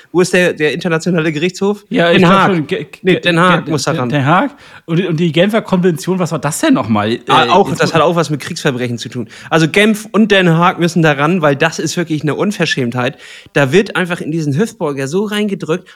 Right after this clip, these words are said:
Speaker 1: und zwar für eine richtig lange Zeit, bis sich halt diese, diese,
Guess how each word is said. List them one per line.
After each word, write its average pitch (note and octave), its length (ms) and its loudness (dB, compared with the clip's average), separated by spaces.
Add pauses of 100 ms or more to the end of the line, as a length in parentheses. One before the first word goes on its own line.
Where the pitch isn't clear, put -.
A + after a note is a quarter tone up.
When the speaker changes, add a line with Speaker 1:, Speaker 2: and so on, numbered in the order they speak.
Speaker 1:
und D3+ 80 -10
zwar F#3+ 200 -4
für F#3 120 -6
eine E3+ 140 0
richtig G#3 260 -6
lange F3 220 -6
Zeit, E3+ 280 -6
bis G3 200 -2
sich - 280 -10
halt F3 300 -4
diese, D#3+ 300 -6
diese, C#3+ 420 -4